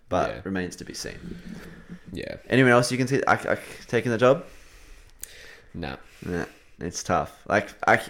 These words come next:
Speaker 1: if he hadn't just been sacked, I would have said Steve Bruce would be perfect for this type of thing. But he's been
Speaker 2: Yeah,
Speaker 1: sacked.
Speaker 2: I, I saw his name come up. I wasn't sure whether it was for the Villa job or the Norwich job, but yeah, by his parting comments at Newcastle, it sounds like he's too keen to
Speaker 1: Jump back into
Speaker 2: jump
Speaker 1: that.
Speaker 2: straight back into it.
Speaker 1: Yeah.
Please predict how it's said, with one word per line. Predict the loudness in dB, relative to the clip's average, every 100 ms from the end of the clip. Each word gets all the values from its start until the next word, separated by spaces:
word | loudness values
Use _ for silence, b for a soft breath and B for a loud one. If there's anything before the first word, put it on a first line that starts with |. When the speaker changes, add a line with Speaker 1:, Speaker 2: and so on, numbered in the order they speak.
| 4
Speaker 1:
if | 4
he | 4
hadn't | 6 6 6
just | 2
been | 2 -2
sacked, | 2 0 2
I |
would | 2 0
have |
said | -2 -6
Steve | -6 -6
Bruce | -4 -6 -8
would | -10
be | -8
perfect | -8 -10
for |
this | -14
type | -12 -14
of | -16
thing. | -18 -8
But | -2 -2 -4 b b b b b b
he's | -2
been | 4
Speaker 2:
Yeah, | 6 6 6
Speaker 1:
sacked. | 2 2
Speaker 2:
I, | 0
I |
saw | 2 4
his | 4 4
name | 2 2
come | 2 0
up. | 2
I | 2
wasn't | 2 0 -8 -14
sure | -6 0 0
whether | 0
it |
was | -2
for | -6 -8
the |
Villa | -4 -2 -2 -2
job | -2 -2 -2
or | -4
the | -4
Norwich | -4 -2 -2 -4 -6
job, | -6 -6 -6
but | -4 -4 -6 -20 _ -20 -14
yeah, | -6 -4 -2 -4 0
by | 2 2
his | -2
parting | -2 -2 -2 -4
comments | -6 -6 -6 -8
at | -12
Newcastle, | -12 -12 -14 -12 -14
it | -12
sounds | -10 -12
like | -12
he's | -14
too | -12 -12
keen | -12 -12 -12
to | -10 -10 -12 -18 -10
Speaker 1:
Jump | -8 -6
back | -8 -8
into | -8 -4
Speaker 2:
jump | -4 -2
Speaker 1:
that. |
Speaker 2:
straight | 0 0 -2 -6
back | -8 -10 -12
into | -10 -10
it. | -8
Speaker 1:
Yeah. | -4 -2 -2